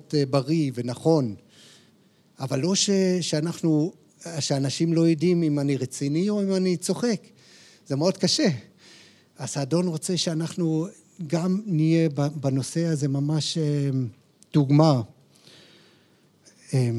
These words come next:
אז לדבר על נושאים רציניים ברצינות. במשלי י"ח פסוק שלוש עשרה, משלי י"ח פסוק שלוש עשרה,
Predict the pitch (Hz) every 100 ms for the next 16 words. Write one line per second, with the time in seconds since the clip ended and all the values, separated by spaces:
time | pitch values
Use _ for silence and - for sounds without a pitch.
0 | 113 98 - - 180 135 - 131 131 120
1 | 170 180 165 147 139 131 - 220 196 151
2 | 143 - 139 147 208 254 247 - _ 170
3 | 180 - 202 208 202 143 - _ _ _
4 | _ _ _ _ _ - 180 139 139 131
5 | 151 180 202 175 175 190 190 196 196 147
6 | 180 - - 196 220 202 - 139 135 147
7 | - - - - 147 131 170 202 185 185
8 | 156 202 202 - 156 170 - 185 202 185
9 | - 156